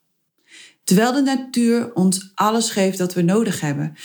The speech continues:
Maar we zijn zo die verbinding kwijtgeraakt met de natuur en daardoor ook met onze eigen natuur, dat we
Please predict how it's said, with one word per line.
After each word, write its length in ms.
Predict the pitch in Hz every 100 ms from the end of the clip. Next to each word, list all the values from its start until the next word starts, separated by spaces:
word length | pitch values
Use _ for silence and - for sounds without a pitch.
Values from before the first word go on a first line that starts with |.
| - -
Maar 120 | 202
we 60 | 247
zijn 480 | 254 277 262 254 -
zo 320 | - 302 294
die 140 | 285 277
verbinding 420 | 226 254 285 254
kwijtgeraakt 560 | 208 202 - 202 202
met 140 | 185 185
de 80 | 175
natuur 460 | 170 165 233 277
en 240 | 294 - 202
daardoor 340 | 208 214 196
ook 200 | 196 202
met 140 | 202
onze 280 | - 175 175 -
eigen 480 | - 190 311 359 240
natuur, 600 | 175 151 - 147 160 262 - _ _ _ - - - _ _
dat 240 | 220 240
we 380 | 247 254 247 240